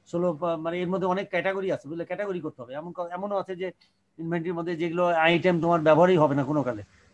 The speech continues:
but স্টোরের মধ্যে আছে, প্রচুর item আছে, huge। আমি তো বিভিন্ন জায়গায় তো audit করে দেখেছি, তো দেখেছি আর কি, huge item আছে যেগুলো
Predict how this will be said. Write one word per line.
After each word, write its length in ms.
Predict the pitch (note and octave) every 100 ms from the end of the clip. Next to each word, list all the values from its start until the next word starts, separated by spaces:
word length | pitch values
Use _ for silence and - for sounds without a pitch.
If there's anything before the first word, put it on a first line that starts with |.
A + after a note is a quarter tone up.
| -
but 280 | E3 E3 E3+
স্টোরের 340 | - F3+ F3+
মধ্যে 200 | E3 D3
আছে, 220 | C3+ - G#2+ _ _ _ _ _ _ _ -
প্রচুর 280 | A3+ C#4
item 220 | B3 E3 C#3
আছে, 120 | C3+
huge। 260 | F3+ F3 G#2+ _ _ _ _ _ _ _ _ _ _ _ _ _ _
আমি 140 | B2+ D3+
তো 60 |
বিভিন্ন 240 | D#3 E3+ E3+
জায়গায় 220 | E3+ E3+
তো 80 | E3+
audit 200 | D#3+ D3+
করে 120 | E3 C#3 C#3 _ -
দেখেছি, 260 | C#3+ C#3+ F#3
তো 140 | D#3+
দেখেছি 360 | C3+ B2+ A2+ B2
আর 120 | A#2+
কি, 140 | C3+
huge 300 | C3+ E3+ G3+
item 260 | F#3 E3+ E3
আছে 180 | D#3 E3
যেগুলো 240 | D3+ F3